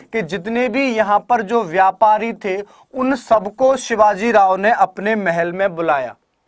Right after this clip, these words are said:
और उनसे बोला कि आपके पास में जितना भी धन है वो यहाँ पर लिखाइए, राज्य को अभी इसकी आवश्यकता है, राज्य उसकी, रा-, राज्य को भी क्या इसकी आवश्यकता है।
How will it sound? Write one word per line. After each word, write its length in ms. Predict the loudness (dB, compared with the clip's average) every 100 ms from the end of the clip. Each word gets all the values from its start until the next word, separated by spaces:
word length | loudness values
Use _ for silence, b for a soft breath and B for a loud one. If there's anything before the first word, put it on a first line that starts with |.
| _ _ _ _ _ _ _ _ _ _ _ _ _ 0
और 180 | 2 4
उनसे 240 | 4 2
बोला 480 | 4 4 4 2 0
कि 140 | 0
आपके 500 | 2 4 2 0 0
पास 340 | 2 2 2 2
में 200 | 0 0
जितना 380 | -2 2 0
भी 140 | 2 2
धन 220 | 2 2
है 80 | 2
वो 160 | 2
यहाँ 280 | 2 2 2
पर 180 | 2 0
लिखाइए, 640 | 0 0 0 0 0 -2 -4 _ _ _ _ -10
राज्य 400 | 0 0 0 -2
को 120 | 0
अभी 240 | 2 2 -2
इसकी 240 | -4 0
आवश्यकता 600 | 0 2 -2 -6 -2 -2
है, 220 | -2 -6 _ 0
राज्य 260 | 0 0
उसकी, 220 | -4 -8 -12
रा-, 380 | -2 0 0
राज्य 280 | 2 0 0
को 120 | -4
भी 100 | -4
क्या 160 | 0 0
इसकी 220 | 0 -4
आवश्यकता 500 | -4 -4 -6 -12 -12
है। 140 | -14